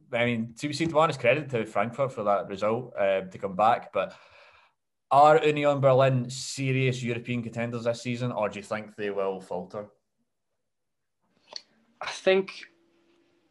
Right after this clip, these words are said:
Speaker 2: I think we said last week that this game would be kinda a good eye-opener to see
Speaker 1: Yeah.
Speaker 2: where, where both teams are.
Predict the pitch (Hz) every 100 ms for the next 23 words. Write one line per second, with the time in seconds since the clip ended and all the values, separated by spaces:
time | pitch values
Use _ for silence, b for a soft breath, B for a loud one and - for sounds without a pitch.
0 | _ - - - - 139 202 214 220 208
1 | 170 160 180 147 143 143 160 - 165 156
2 | 151 135 143 139 147 143 135 131 135 147
3 | 139 - - 143 151 147 147 143 143 -
4 | - 147 117 113 143 135 - _ _ _
5 | _ _ _ 160 143 160 - 175 160 160
6 | 175 185